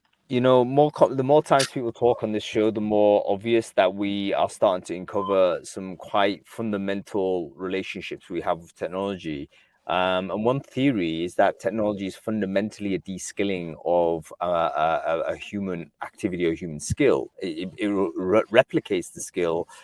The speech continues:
or replicates the output that you would previously require a lot of skill to use. Therefore, you become dependent on it. Therefore, you will actually lose the skill over time. Um, similar, I think Joshua was mentioning, you know, the idea of being a mechanic in a car.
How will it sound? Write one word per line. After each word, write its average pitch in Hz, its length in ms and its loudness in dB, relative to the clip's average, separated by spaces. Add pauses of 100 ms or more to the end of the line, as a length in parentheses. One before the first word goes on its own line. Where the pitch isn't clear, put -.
(100)
or 104 140 8
replicates 113 520 4
the 92 100 2
output 131 380 4
that 92 80 -4
you 98 120 -4
would 90 140 -8
previously 95 420 -6
require 90 360 4
a 87 60 0
lot 82 120 -2
of 80 100 -8
skill 92 280 -6
to - 120 -12
use. 101 420 -2 (360)
Therefore, 117 340 8
you 117 240 0
become 110 240 -8
dependent 160 480 0
on 90 160 0
it. 90 160 -4
Therefore, 101 360 0
you 101 180 -2
will 95 200 -2
actually 95 460 -6
lose 107 300 -2
the 90 100 -10
skill 95 320 -2
over 78 180 -4
time. 82 460 -4 (380)
Um, 95 720 2
similar, 165 340 4
I 123 60 8
think 117 200 -4
Joshua 123 280 -2
was 104 160 -2
mentioning, 101 500 -4 (340)
you 113 120 0
know, 104 40 4
the 104 120 6
idea 101 420 6
of 92 140 -4
being 104 160 -4
a 92 40 -4
mechanic 98 480 -2
in 95 80 -8
a 90 60 -6
car. 98 440 8